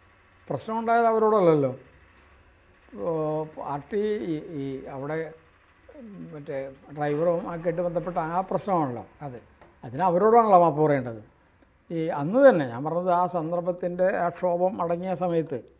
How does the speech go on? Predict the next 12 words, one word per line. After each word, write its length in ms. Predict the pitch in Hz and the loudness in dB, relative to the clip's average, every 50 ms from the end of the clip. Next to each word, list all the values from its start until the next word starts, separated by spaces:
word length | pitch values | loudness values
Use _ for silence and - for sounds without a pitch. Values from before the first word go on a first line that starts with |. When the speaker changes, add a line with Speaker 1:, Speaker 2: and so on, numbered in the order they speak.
| _ - - _ _ _ _ _ _ | _ -20 -20 _ _ _ _ _ _
Speaker 1:
ക്ഷോഭം 460 | - 160 139 123 135 160 160 170 196 339 - | -16 -12 -10 -8 -6 -6 -6 -8 -10 -12 -10
കൊണ്ടുവന്ന് 460 | - 190 185 175 180 170 180 190 190 | -8 -8 -6 -6 -6 -6 -6 -4 -4
നമ്മളുമൊക്കെ 420 | 180 175 180 185 202 196 185 196 214 | -4 -4 -4 -2 -2 -2 -2 -2 -2
വ-, 420 | 214 214 202 226 226 202 208 220 | -2 -2 -4 -4 -2 -2 -2 -2
വഴിവിട്ടൊക്കെ 480 | 220 214 208 214 214 208 214 214 208 202 | -2 -4 -2 -2 -2 -2 -2 -2 -2 -4
സംസാരിക്കും. 540 | 202 208 185 180 208 196 180 156 139 127 - | -4 -4 -2 -2 -2 0 0 -2 -4 -6 -6
Speaker 2:
അതെ. 220 | 156 156 139 127 - - _ _ _ _ _ _ - | -10 -12 -12 -12 -16 -20 _ _ _ _ _ _ -4
Speaker 1:
പക്ഷേ 120 | 180 175 | -4 -4
ക്ഷോഭം 400 | 170 - 170 156 147 156 202 226 | -2 -2 0 0 0 2 2 4
അടങ്ങിക്കഴിഞ്ഞാലെങ്കിലും 1000 | 196 175 180 190 214 208 233 226 220 220 226 226 220 226 220 214 220 226 226 226 | 4 4 2 0 -2 -2 -2 -2 0 0 -2 -2 -2 -2 -2 -2 -2 -2 -2 -2
അയാളോടത് 400 | 226 226 226 220 220 220 220 220 | -2 -2 -2 0 0 0 -2 -2
പറഞ്ഞ്, 340 | 202 220 220 214 214 214 | -2 -2 -4 -4 -4 -6